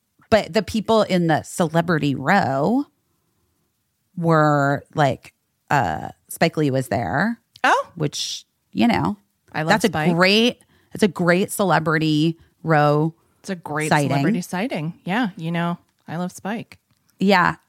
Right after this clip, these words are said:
Speaker 1: And, um, I'm like, I'm just trying to think, was there anyone else in the celebrity row? It was, there just weren't that many people.
Speaker 2: Yeah.
Speaker 1: Oh, we go-, we were on the Jumbotron right in the very beginning,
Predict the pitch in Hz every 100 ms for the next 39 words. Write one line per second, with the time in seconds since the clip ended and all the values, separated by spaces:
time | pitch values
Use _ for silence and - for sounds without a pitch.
0 | - 208 202 202 - 202 196 190 185 180
1 | - _ _ _ _ _ _ _ - -
2 | - 359 370 - - - 403 427 - 381
3 | 381 359 349 320 - _ _ _ _ -
4 | - 311 311 294 294 - 285 - 262 262
5 | 277 277 277 - 392 539 - 415 427 -
6 | 494 539 494 427 453 381 508 - 143 -
7 | _ _ - 196 185 294 262 233 330 311
8 | 269 294 294 226 226 254 262 233 254 262
9 | 196 202 208 196 180 170 175 160 151 175
10 | 226